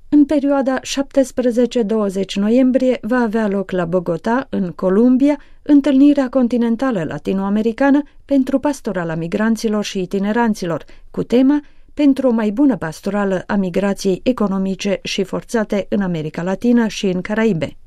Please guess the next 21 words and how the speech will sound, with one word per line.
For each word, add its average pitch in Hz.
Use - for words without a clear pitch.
Întâlnirea 294
este 214
organizată 202
de 208
Consiliul 180
Pontifical 233
pentru 214
Pastorala 190
Migranților, 240
în 269
colaborare 247
cu 214
Departamentul 208
pentru 190
Mobilitate 185
Umană 226
din 240
cadrul 226
Consiliului 175
Episcopal 214
Latino-American. 180